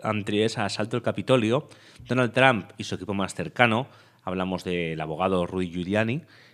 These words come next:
que estuvo encargándose un poco de, de la defensa del presidente para revertir los resultados electorales,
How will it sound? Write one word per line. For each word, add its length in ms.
que 80
estuvo 500
encargándose 720
un 160
poco 380
de, 460
de 440
la 140
defensa 400
del 120
presidente 520
para 220
revertir 460
los 120
resultados 340
electorales, 760